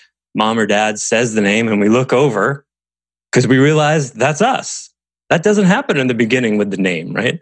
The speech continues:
I mean, really, dogs figure out their name way faster than infants do, don't they?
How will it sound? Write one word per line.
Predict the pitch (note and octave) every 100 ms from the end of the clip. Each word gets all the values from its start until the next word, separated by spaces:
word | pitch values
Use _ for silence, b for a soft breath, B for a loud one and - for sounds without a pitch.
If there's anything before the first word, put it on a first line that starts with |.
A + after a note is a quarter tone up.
| B B B B
I |
mean, | B2+ D3 C3+
really, | F#3+ F3+
dogs | A2 G#2+ B2 E3+ C3 F2+ -
figure | - A#2 G#2+
out | G#2 F#2+
their | F#2+
name | F#2+ G2 F#2
way | G#2
faster | G#2 A2 G#2+ - F#2+
than | F2 F2+
infants | G#2+ A#2+ - D#2 -
do, | F2+
don't | F#2+ A2
they? | -